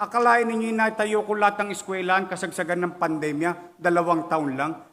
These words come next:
Ngayon, apat na taon na hindi pa gawa yung Magsaysay High School.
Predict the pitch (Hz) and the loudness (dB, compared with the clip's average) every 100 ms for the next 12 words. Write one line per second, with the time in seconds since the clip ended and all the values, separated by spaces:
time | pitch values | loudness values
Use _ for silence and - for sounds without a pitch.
0 | - 220 226 233 196 208 202 190 190 180 | -4 0 2 4 2 2 -2 0 0 0
1 | 185 196 175 170 165 156 160 156 151 151 | -2 -2 0 0 0 2 4 4 2 2
2 | 147 147 135 147 139 123 123 113 - 117 | 2 2 2 4 2 2 0 -2 -6 -6